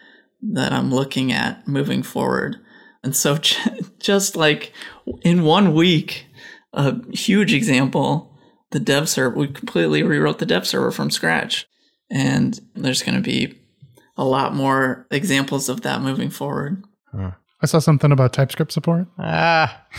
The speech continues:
Speaker 2: you gotta throw some money in, Nick.
Speaker 1: Yeah, I don't wanna make any promises, but I have been thinking about Deno support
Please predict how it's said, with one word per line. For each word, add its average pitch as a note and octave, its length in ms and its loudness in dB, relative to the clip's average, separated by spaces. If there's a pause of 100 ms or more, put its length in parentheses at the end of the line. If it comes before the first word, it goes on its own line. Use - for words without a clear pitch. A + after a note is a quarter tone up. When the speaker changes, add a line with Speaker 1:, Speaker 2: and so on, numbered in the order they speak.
(380)
Speaker 2:
you - 200 0
gotta - 140 2
throw B2+ 180 0
some A#2 140 2
money A#2+ 320 4
in, A2 200 2
Nick. A#2 220 0 (380)
Speaker 1:
Yeah, C#3 120 2
I C3 40 4
don't E3+ 100 2
wanna G3+ 120 2
make D3 140 2
any C3 140 2
promises, C3 600 0
but - 300 -2
I C#3 80 -2
have D#3+ 280 2
been C3+ 260 2
thinking C#3 340 0
about C#3 500 -2
Deno B2+ 320 0
support C3 540 0